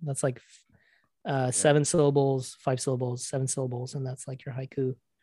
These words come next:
Speaker 2: Yeah, that's from, uh, Hunt for the Wilder People.
Speaker 1: Hunt for,
Speaker 2: <laughs>
Speaker 1: yeah, yeah, Hunt for the Wilder People. Uh, what was that? The haiku that I was saying, uh,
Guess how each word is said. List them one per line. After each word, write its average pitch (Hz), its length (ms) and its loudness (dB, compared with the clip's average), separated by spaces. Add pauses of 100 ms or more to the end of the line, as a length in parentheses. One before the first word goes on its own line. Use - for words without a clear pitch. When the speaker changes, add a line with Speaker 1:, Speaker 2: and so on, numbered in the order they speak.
(100)
Speaker 2:
Yeah, 98 240 -10 (100)
that's 107 260 -12
from, 101 340 -6
uh, 95 300 -10
Hunt 135 260 -4
for 151 80 -10
the 143 80 -8
Wilder 143 240 -4
People. 107 460 -8 (520)
Speaker 1:
Hunt 135 180 0
for, 143 260 -2 (100)
Speaker 2:
<laughs> - 100 -20
Speaker 1:
yeah, 147 440 6 (120)
yeah, 156 220 4
Hunt 139 140 2
for 151 100 4
the 143 100 6
Wilder 143 300 6
People. 139 540 -4 (1120)
Uh, 139 240 -2 (760)
what 160 220 0
was 202 180 -2
that? 202 320 2
The 160 140 4
haiku 156 320 2
that 160 40 4
I 156 60 6
was 143 160 2
saying, 156 300 0 (180)
uh, 135 720 -2